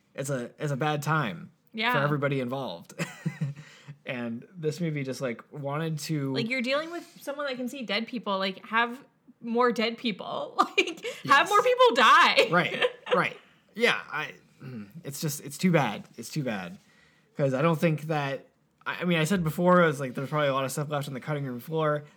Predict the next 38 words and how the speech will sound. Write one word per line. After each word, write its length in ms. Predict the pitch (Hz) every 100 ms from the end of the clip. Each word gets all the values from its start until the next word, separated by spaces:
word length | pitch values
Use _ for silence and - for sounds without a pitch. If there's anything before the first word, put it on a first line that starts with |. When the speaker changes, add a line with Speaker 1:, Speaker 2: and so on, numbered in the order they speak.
| -
Speaker 1:
That's 140 | 135
probably 240 | 165 151 135
okay, 300 | 147 127 120
'cause 120 | 139
I 60 | 135
don't 160 | 139
think 160 | 151 135
they 120 | 139
were 120 | 131
gonna, 380 | 127 123 120 120 - _ _ -
<laughs> 340 | 180 - -
this, 300 | 220 175 151 - - 160
adding 320 | 170 180 185
more 140 | 175 165
runtime 500 | 151 160 151 147 143
to 60 |
this 200 | 131 131
movie, 200 | 139 135
whatever 320 | 123 127 131 131
they 100 | 127
else 180 | 123 -
they 120 | 131
had 120 | 107
shot, 400 | - 123 117 - _
is 100 | 156
not 160 | 131 110
gonna, 240 | 117 104 - _ _ _ _
I'm 80 | 143
not 120 | 139
gonna 100 | 139
get 140 | 120 117
what 100 | 110
I 80 | 104
wanted 420 | 101 98 92 131
Speaker 2:
Right. 160 | 180
Speaker 1:
out 140 | - 202
of 80 | 185
it. 180 | 170